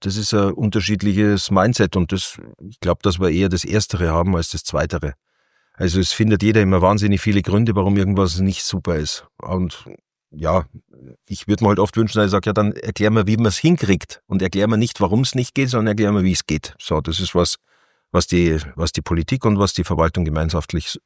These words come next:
schultern sollten in der Zukunft, finde ich. Ja, deswegen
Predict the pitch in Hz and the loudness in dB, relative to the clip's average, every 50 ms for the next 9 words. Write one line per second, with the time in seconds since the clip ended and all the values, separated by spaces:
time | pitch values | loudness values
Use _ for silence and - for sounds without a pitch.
0 | 90 98 - - 98 98 - 113 104 101 104 107 101 - 107 104 101 101 95 - | -8 -6 -4 -2 -2 0 0 0 2 2 2 2 2 2 0 2 2 0 0 -2
1 | - 98 - 107 101 - - - 98 101 101 101 - - _ _ _ _ _ _ | -4 -2 -2 -2 -2 -2 -2 -2 0 0 0 -2 -6 -10 _ _ _ _ _ _
2 | _ _ _ _ _ _ _ _ _ - - 76 87 95 87 92 85 - - 90 | _ _ _ _ _ _ _ _ _ -4 0 0 2 2 0 -2 -4 -2 -2 -4
3 | 85 82 87 85 85 85 - | -2 -2 -2 -4 -4 -6 -8